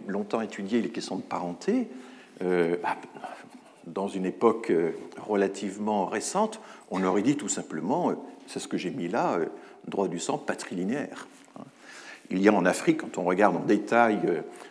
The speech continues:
euh, groupe après groupe, euh, au Cameroun, il y en a quatre cents, hein, euh, quand on regarde, euh, eh bien, vous avez certains groupes qui ont, euh, euh, qui transmettent un certain nombre de, euh, caractéristiques, euh,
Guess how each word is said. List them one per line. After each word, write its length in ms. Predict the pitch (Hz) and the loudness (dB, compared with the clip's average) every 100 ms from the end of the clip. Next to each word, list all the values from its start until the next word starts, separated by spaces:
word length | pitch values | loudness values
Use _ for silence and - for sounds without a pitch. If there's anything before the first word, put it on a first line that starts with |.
| - | -8
euh, 100 | 82 | -4
groupe 360 | 95 92 123 107 | 0 6 6 6
après 320 | 82 - 95 | -2 0 2
groupe, 520 | 95 101 127 127 - | 4 10 12 10 8
euh, 600 | 95 87 85 82 82 82 | 2 4 4 2 2 2
au 100 | 82 | 2
Cameroun, 480 | 85 87 90 92 104 | 0 0 0 2 4
il 60 | 92 | 4
y 20 | |
en 60 | 85 | 0
a 100 | - | 0
quatre 200 | 120 - | -2 0
cents, 360 | 196 143 90 | 2 2 0
hein, 260 | 101 107 90 | -2 0 0
euh, 60 | 95 - - - - | -2 -4 -14 -16 -12
quand 180 | 87 - | -10 -4
on 80 | 90 | 0
regarde, 720 | 101 104 113 104 90 87 82 - - - - | 2 4 4 4 4 4 2 -4 -14 -10 -2
euh, 460 | 90 85 82 80 78 - - | 0 2 0 0 -4 -10 -12
eh 40 | - | -10
bien, 140 | - | -6
vous 80 | 92 | -4
avez 80 | 87 | -4
certains 360 | - 90 85 | -4 -4 -6
groupes 340 | 85 117 135 - | 2 8 8 6
qui 160 | - 95 | -2 0
ont, 220 | 98 92 | 2 2
euh, 80 | 78 - - - - | 0 -6 -16 -18 -12
euh, 220 | 80 80 80 - - - | -4 -2 -2 -4 -8 -8
qui 100 | - | -6
transmettent 600 | - - - 120 127 - | 4 6 6 4 4 4
un 60 | |
certain 300 | - - - | -6 -8 -4
nombre 460 | 98 107 101 85 80 - - - - - | 0 2 4 4 2 -4 -14 -18 -20 -16
de, 480 | - 87 98 101 95 - | -10 0 6 6 6 2
euh, 200 | 87 82 | 0 0
caractéristiques, 1080 | 90 90 87 95 90 87 - 110 107 - 87 | 0 -2 -2 -2 -2 -4 -6 -2 -2 -4 0
euh, 200 | 87 | 0